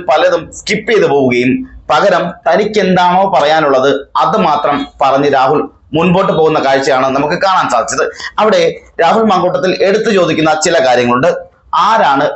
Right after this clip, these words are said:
എനിക്കെതിരെ പരാതി പറഞ്ഞിട്ടുള്ളത്, എവിടെയാണ് എനിക്കെതിരെ പരാതി കൊടുത്തിട്ടുള്ളത്? ചില ഊഹാപോഹങ്ങൾ ഉണ്ട് എന്നുള്ളതല്ലാതെ, ചിലർ വന്ന് പറയുന്നു എന്നുള്ളതല്ലാതെ എന്തെങ്കിലും പരാതി എനിക്കെതിരെ ഉണ്ടോ എന്നുള്ളതാണ് പ്രധാനമായി ഉന്നയിക്കുന്ന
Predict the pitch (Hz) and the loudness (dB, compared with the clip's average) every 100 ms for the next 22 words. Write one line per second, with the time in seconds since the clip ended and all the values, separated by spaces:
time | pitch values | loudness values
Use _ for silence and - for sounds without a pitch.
0 | - 175 165 147 139 139 131 139 143 113 | -2 -2 -2 -2 0 0 0 0 0 0
1 | 107 107 117 143 - - 156 190 226 196 | -2 -2 -2 -2 -4 -6 -2 0 2 2
2 | 123 113 101 - - 160 180 175 143 131 | 2 0 -2 -6 -8 -4 -2 -2 0 0
3 | 131 127 131 139 139 143 135 143 151 110 | 0 0 0 0 -2 -2 -2 -2 -2 -2
4 | 104 113 - - _ _ - 185 196 196 | -2 -2 -4 -12 _ _ -4 0 0 0
5 | - - - - 143 165 202 202 180 160 | -4 -4 -6 -2 0 2 2 2 2 2
6 | 160 - - 151 160 165 160 151 151 135 | 2 0 0 0 2 2 2 0 0 0
7 | 135 120 117 117 113 - 170 190 180 175 | 2 2 2 0 -2 -2 -2 0 0 0
8 | 160 143 165 175 170 143 131 123 113 107 | 0 0 0 0 0 0 0 0 0 2
9 | 113 110 - - - _ _ 147 175 190 | 0 -2 -8 -20 -20 _ _ -2 0 0
10 | 185 202 165 151 139 135 143 139 156 156 | 0 0 0 0 2 0 -2 -2 -2 0
11 | 151 135 131 120 117 113 139 156 151 127 | 0 0 2 2 0 0 0 0 0 0
12 | 113 110 107 - - 127 156 156 156 127 | 0 0 -4 -8 -6 -4 0 0 0 0
13 | 120 - 131 131 135 127 101 | 0 -2 0 0 2 0 0